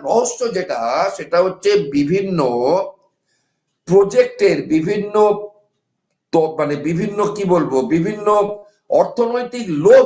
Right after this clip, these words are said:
দেখানো বিভিন্ন ক্ষেত্রে, সেই অর্থনৈতিক লোভগুলো কিন্তু কেজরিওয়াল জনগণের সামনে রাখেননি।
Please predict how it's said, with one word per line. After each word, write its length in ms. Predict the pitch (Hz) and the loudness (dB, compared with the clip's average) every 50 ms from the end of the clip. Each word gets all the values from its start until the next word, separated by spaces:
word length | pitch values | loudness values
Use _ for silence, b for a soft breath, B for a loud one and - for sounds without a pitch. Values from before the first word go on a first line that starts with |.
| - 165 | 4 0
দেখানো 420 | 180 175 - 147 131 110 107 - - - _ _ - | -2 -4 -2 -4 -8 -8 -10 -16 -20 -20 _ _ 0
বিভিন্ন 380 | 147 165 180 208 208 196 196 190 190 - - - - - _ _ _ _ _ _ _ _ _ _ - | 0 2 2 0 0 0 0 0 0 0 -2 -6 -14 -20 _ _ _ _ _ _ _ _ _ _ 2
ক্ষেত্রে, 420 | - 139 139 135 143 139 143 135 156 - | 4 4 4 2 0 -2 -2 0 0 -2
সেই 340 | - - - 208 220 254 269 240 | -4 -6 -2 0 0 2 2 2
অর্থনৈতিক 640 | 233 226 226 - 233 220 214 214 208 175 170 196 185 | 2 0 0 -2 -4 -2 -2 -2 -2 -2 -2 -2 -2
লোভগুলো 400 | 180 180 170 - 143 160 - - 165 156 | 0 -2 -2 -2 -4 -4 -2 -2 -2 -4
কিন্তু 220 | 160 160 160 196 196 | -6 -4 -4 -4 -4
কেজরিওয়াল 500 | - 160 143 143 - 143 135 147 175 196 180 156 | -2 -4 -4 -2 -2 0 2 2 2 2 0 -4
জনগণের 460 | 135 123 123 117 120 120 123 120 - - | -8 -8 -8 -10 -10 -12 -12 -14 -6 -6
সামনে 240 | 139 147 165 214 208 147 | -4 -4 -4 -4 -4 -2
রাখেননি। 560 | 117 101 - - 110 101 92 95 101 95 | -2 -4 -4 -6 -8 -8 -8 -8 -10 -12